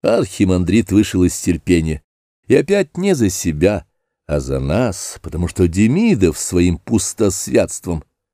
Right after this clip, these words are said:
разрушал его работу, портив наше религиозное настроение и доводив нас до шалости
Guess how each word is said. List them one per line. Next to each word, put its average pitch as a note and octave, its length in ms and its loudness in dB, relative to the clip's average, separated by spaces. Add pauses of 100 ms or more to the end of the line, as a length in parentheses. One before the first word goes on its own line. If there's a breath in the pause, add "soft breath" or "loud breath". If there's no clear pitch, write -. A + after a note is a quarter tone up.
(520)
разрушал G2+ 760 2
его F2 440 0
работу, D2 560 -6 (760)
портив A2 760 0
наше F#2+ 480 -2 (300)
религиозное F#2 840 2
настроение F2 800 0 (300)
и G2+ 120 2
доводив F#2 480 4
нас F2 240 0
до D#2 140 -2
шалости F#2 680 -4